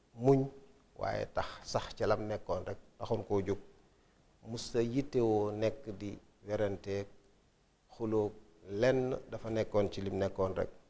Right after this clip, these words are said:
Di mujj sax di leen laabiire ak di leen ñaanal. Dem ba naan, "Wa kullu man shatamani aw laama fa hab lahu tawbata wa istislaama. Fa kullu man asaa dannahu biya falyaqallib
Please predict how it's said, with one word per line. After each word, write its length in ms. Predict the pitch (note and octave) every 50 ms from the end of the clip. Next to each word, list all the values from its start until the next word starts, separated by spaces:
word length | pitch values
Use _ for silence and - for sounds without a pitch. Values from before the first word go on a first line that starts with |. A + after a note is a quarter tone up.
| _ _ _ _ _ _ _ _ _ _ _ _ _ _ _ _ _ _ _ _ _ _ _ _ A#2+ A2+
Di 60 | A2+ A2+
mujj 280 | B2 A#2+ A#2 A2 A2
sax 240 | A2 - C3+ B2 A#2
di 120 | A2+ A#2+
leen 400 | A2+ A2 A2 A2 A2 G#2+ A2 - - - - - -
laabiire 540 | A2+ A2+ A2+ A2 G#2+ G2+ G#2+ G#2+ G#2+ G#2 A2
ak 220 | - A2+ A2 G2+
di 80 | G2 G#2
leen 260 | G#2 G2+ G2 G2 G2
ñaanal. 400 | G2+ G#2+ G#2 G2+ G2+ G2+ G2+ F#2+ - - - - _ _ - - - - - - - - - - _ _ _ -
Dem 200 | - G#2+ G#2+ G#2
ba 80 | G#2+ A2+
naan, 300 | A#2 A2+ A2 A2 A2+ B2+ - - -
"Wa 100 | - G2 - -
kullu 260 | - C3+ B2 B2 A#2+
man 220 | A2+ A2 G#2+ G#2+ G2+
shatamani 800 | - - - A#2 A2 - B2 A2+ A2+ A2 G#2+ G#2+ G#2 G#2+ G#2 - -
aw 220 | - A2 A2 G#2+ G2+
laama 680 | G2+ G2+ G#2+ A2 A2+ A2 G#2+ G#2+ G#2+ G#2+ G#2+ G#2+ G#2 - -
fa 80 | A#2+ G#2 - -
hab 180 | - A#2 A2+ G#2+
lahu 260 | G#2 G#2 G2 G#2 G#2 - -
tawbata 440 | - G#2+ G2+ G2+ G2 G2+ G2+ G#2 G#2+
wa 140 | G#2 G2+ F#2+
istislaama. 720 | - - - G2+ G2 - G2 F#2+ F#2+ F#2 F#2+ G2 F#2 F#2+ - - - - - _ _ _ _ _ _ _ _ _ _ _ _ _ _
Fa 80 | B2+
kullu 320 | A#2 - - B2 A#2 A2+ A#2
man 260 | A2+ A2+ A2 A2 E2 - -
asaa 460 | - - - - A#2+ A2+ A2 - - G2+
dannahu 640 | F#2 A2 G#2+ G#2 G#2 G#2 G#2 G2 G#2 G2+ G2 G2 G2
biya 380 | G#2 G#2 G#2+ G#2+ G#2 G2+ - - - - - -
falyaqallib 840 | A2+ G#2+ G#2 G#2 G2+ G#2 G2+ G2 - - A2 G2+ G2 F#2+ G2 G#2 G2